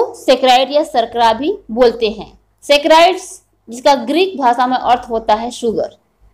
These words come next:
जैसा कि दोस्तों, इसका कार्बोहाइड्रेट का अर्थ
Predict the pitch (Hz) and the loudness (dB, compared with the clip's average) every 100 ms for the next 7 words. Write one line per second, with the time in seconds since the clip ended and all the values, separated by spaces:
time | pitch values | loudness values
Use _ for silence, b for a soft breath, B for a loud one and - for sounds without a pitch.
0 | _ _ _ _ _ _ _ _ _ _ | _ _ _ _ _ _ _ _ _ _
1 | _ _ _ 262 294 370 370 370 370 370 | _ _ _ 0 2 2 4 2 4 4
2 | 381 381 - _ _ _ _ _ _ _ | 4 2 -16 _ _ _ _ _ _ _
3 | _ _ _ _ _ 294 330 349 359 311 | _ _ _ _ _ -4 0 2 2 4
4 | 269 277 330 294 269 294 294 247 269 285 | 2 2 2 2 0 -2 0 2 4 2
5 | 453 | 2